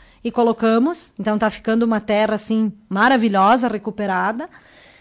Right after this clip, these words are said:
Ah, nós temos a parceria também, eh, do pessoal da, do meio ambiente, né, a licenciadora ambiental, o técnico da, em agropecuária. E nós temos essa parceria, que é pra sempre, né,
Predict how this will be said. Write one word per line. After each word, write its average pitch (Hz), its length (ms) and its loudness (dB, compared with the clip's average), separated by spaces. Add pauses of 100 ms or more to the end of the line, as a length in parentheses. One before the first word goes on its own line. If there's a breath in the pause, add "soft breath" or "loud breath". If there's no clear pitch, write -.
(160 soft breath)
Ah, 226 380 2
nós 220 240 0
temos 240 300 0
a 240 80 2
parceria 226 540 2
também, 220 640 0 (300 soft breath)
eh, 185 260 -2
do 190 180 -2
pessoal 208 760 2
da, 196 440 0
do 190 140 -2
meio 208 180 0
ambiente, 208 560 2
né, 208 220 -2
a 208 60 -2
licenciadora 196 640 -4
ambiental, 196 840 2
o 190 80 -4
técnico 196 520 -6
da, 180 320 -4
em 190 160 -2
agropecuária. 185 960 0 (540 soft breath)
E 233 200 0
nós 240 340 2
temos 269 500 2
essa 254 240 0
parceria, 226 1040 0
que - 120 -4
é 196 80 0
pra 208 140 -2
sempre, 262 500 2
né, 214 260 0